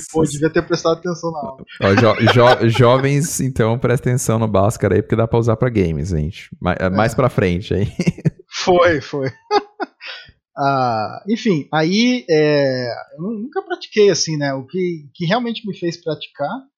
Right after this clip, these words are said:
Speaker 1: foi ter entrado na indústria de games, né?
Speaker 2: Uhum.
Speaker 1: E quando eu tava na minha empresa, eu tava correndo atrás de publisher e de dinheiro, né? De tipo de, de contratos e tal, né?
Speaker 2: Uhum.
Speaker 1: Serviço pra fazer.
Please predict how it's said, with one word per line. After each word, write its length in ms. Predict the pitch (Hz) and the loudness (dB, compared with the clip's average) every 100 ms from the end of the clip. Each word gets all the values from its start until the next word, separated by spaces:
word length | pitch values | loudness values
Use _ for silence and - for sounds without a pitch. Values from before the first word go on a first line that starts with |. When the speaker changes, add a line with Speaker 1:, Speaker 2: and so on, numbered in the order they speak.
| _ _ _ _ _ _ _ _ - | _ _ _ _ _ _ _ _ -6
Speaker 1:
foi 340 | 147 160 175 175 - 156 | 0 2 2 0 -8 -8
ter 60 | 165 | -4
entrado 320 | 170 160 160 | -2 0 -2
na 60 | 180 | -2
indústria 280 | 170 - 196 | -8 -10 -8
de 80 | 147 | -4
games, 240 | 151 123 | -4 -6
né? 140 | 123 135 _ _ 117 | -12 -18 _ _ -8
Speaker 2:
Uhum. 400 | 101 92 90 117 _ 101 _ _ _ _ _ _ _ - | -6 -6 -8 -10 _ -20 _ _ _ _ _ _ _ -8
Speaker 1:
E 60 | 180 | -4
quando 220 | 226 269 | 0 0
eu 80 | 349 | 0
tava 320 | - 214 190 | 2 2 2
na 100 | 175 | -2
minha 380 | 160 151 139 127 | -2 0 -2 -4
empresa, 560 | 123 - 160 196 131 120 - _ _ | -8 -4 0 0 -2 -8 -12 _ _
eu 120 | 135 | -16
tava 460 | - 147 147 170 165 | -4 -4 0 0 0
correndo 300 | 165 160 175 | 0 0 0
atrás 340 | 170 160 165 | 0 0 0
de 100 | 160 | -2
publisher 640 | 190 - 175 175 160 160 147 | -10 -8 -8 -6 -10 -6 -6
e 360 | 135 131 120 110 104 107 107 98 113 _ _ 107 107 127 _ _ | -4 -6 -8 -12 -16 _ _ _ _ _ _ _ -20 _ _ _
de 120 | 143 | -10
dinheiro, 400 | 147 254 247 180 | -4 0 0 0
né? 120 | 135 | -2
De 160 | 123 117 | -8 -10
tipo 280 | 113 135 117 | -12 -12 -14
de, 280 | 110 113 104 | -14 -16 -16
de 260 | _ 104 _ - | _ -20 _ -6
contratos 680 | 156 143 139 139 156 117 | -4 -4 -4 -4 -4 -8
e 80 | 113 | -16
tal, 240 | - 117 110 | -10 -10 -10
né? 160 | 139 196 _ _ _ - | -14 -16 _ _ _ -12
Speaker 2:
Uhum. 80 | 95 | -8
Speaker 1:
Serviço 400 | 95 127 131 - | -4 -4 -6 -10
pra 100 | 131 | -12
fazer. 480 | 135 113 127 147 | -12 -10 -10 -12